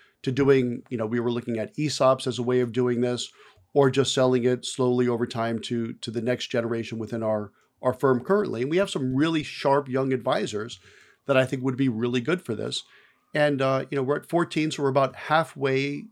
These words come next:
to where we wanna be. And all we would need is four or five really interested, motivated, younger advisors that wanna take it over.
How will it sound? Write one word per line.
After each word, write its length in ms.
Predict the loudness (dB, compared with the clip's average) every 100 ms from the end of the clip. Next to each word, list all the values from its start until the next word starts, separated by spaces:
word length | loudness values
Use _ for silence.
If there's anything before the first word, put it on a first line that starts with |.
| -12
to 100 | 0
where 160 | 2
we 140 | 2 2
wanna 320 | 2 2 0
be. 300 | -2 -6 -8 _ _ _ _ -6
And 120 | 0
all 160 | 2 2
we 140 | 0
would 160 | 0 0
need 180 | 0 0
is 120 | -2
four 240 | 2 2
or 60 | 2
five 420 | 2 2 2 -2
really 640 | -6 0 2 4 2 0 -6
interested, 560 | -6 -4 -4 0 0 2
motivated, 600 | 2 2 0 0 -2 -2
younger 360 | -2 0 -2
advisors 420 | -2 0 0 0 -6
that 160 | -4
wanna 180 | -4 -4
take 220 | -4 -4
it 60 | -2
over. 360 | -2 -4 -6